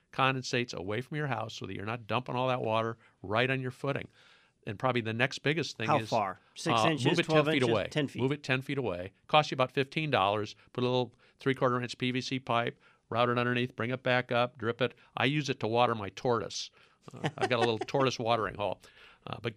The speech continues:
Speaker 1: get it away from the house. Uh, it'll help with, uh, termites also, because termites need that water.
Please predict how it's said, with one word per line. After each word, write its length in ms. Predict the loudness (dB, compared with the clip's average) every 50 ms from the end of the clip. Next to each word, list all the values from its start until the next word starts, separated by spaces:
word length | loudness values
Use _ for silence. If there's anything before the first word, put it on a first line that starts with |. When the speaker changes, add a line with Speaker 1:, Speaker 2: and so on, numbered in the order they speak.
| _ 2
Speaker 1:
get 160 | 2 4 4
it 60 | 4
away 180 | 4 4 4 2
from 120 | 0 -2
the 60 | -4
house. 420 | -2 0 0 0 0 -2 -4 -8 -6
Uh, 240 | -4 -4 -4 -4 -6 -8 -6
it'll 180 | -4 -4 -2 -2
help 300 | 0 -2 -2 -2 -2 -2
with, 200 | -2 -2 -2 -6
uh, 80 | -8 -8 -6
termites 440 | -4 -2 0 2 2 2 2 2 2
also, 340 | 2 2 0 -2 -4 -4
because 340 | -4 -6 -6 -8 -8 -10 -10
termites 440 | -8 -6 -6 -2 -2 -2 -2 -2 -4
need 180 | -4 -4 -2 -2
that 180 | -2 -2 -4 -4
water. 320 | -6 -6 -8 -8 -10